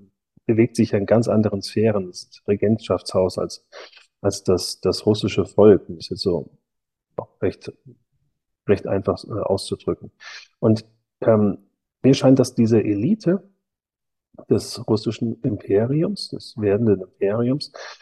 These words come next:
ähm, eigentlich austauschbar ist. Ob sie jetzt in Nizza flanieren, in London, Berlin oder eben in Petersburg. Die bewegen sich mit ihren Sprachen, die identisch sind, dann,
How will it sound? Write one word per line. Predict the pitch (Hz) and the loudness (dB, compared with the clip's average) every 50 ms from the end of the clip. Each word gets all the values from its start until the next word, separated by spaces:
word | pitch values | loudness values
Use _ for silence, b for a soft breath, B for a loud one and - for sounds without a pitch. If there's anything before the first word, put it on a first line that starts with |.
| B B _ - | B B _ -6
ähm, | 127 113 110 113 113 107 107 104 101 95 - _ _ _ _ _ _ _ _ | -2 0 2 4 4 4 4 4 2 -2 -6 _ _ _ _ _ _ _ _
eigentlich | - 120 113 139 156 - | 4 4 4 4 4 2
austauschbar | - 87 - - - 95 - - _ - - - | 2 0 0 -2 -6 -8 -10 -8 _ -10 -10 -10
ist. | 107 - - | -12 -10 -8
Ob | - 104 - | -8 -8 -2
sie | - 104 | 2 2
jetzt | 98 95 - | 2 2 0
in | 101 92 95 95 - | -6 -6 -6 -8 -4
Nizza | 113 107 120 - - 127 117 | -2 -2 -2 0 0 0 0
flanieren, | - - 113 101 104 101 107 110 104 | 2 2 2 2 4 2 2 2 0
in | - _ | -2 _
London, | - 95 104 _ _ - 98 | -8 -8 -8 _ _ -14 -8
Berlin | _ 92 87 87 90 92 98 98 | _ -4 -2 0 2 2 0 0
oder | - - 98 92 92 90 85 | -2 -4 -4 0 0 -2 0
eben | 82 92 90 - | 0 -4 -6 -8
in | _ _ _ | _ _ _
Petersburg. | - 90 - 82 80 - - 73 60 - - _ B B B B B B _ | -2 -2 -2 -2 -8 -4 -4 -4 -4 -4 -8 _ B B B B B B _
Die | - 101 | -2 2
bewegen | 95 110 98 104 101 107 107 101 | 4 4 4 6 6 6 6 4
sich | 95 101 95 - | 4 0 -4 -2
mit | - 95 | -4 -2
ihren | 92 95 95 92 87 | 0 0 0 -2 -2
Sprachen, | - _ - - 98 104 104 127 107 | -6 _ 2 2 2 2 2 -2 -4
die | 92 98 87 90 | -4 -4 -6 -4
identisch | 87 - 98 101 104 - 98 - | -2 0 0 0 0 -2 -6 -6
sind, | - - 95 95 95 - - _ | -2 -2 -2 -2 -4 -8 -16 _
dann, | - 95 92 90 87 90 92 | 0 2 2 2 0 -2 -4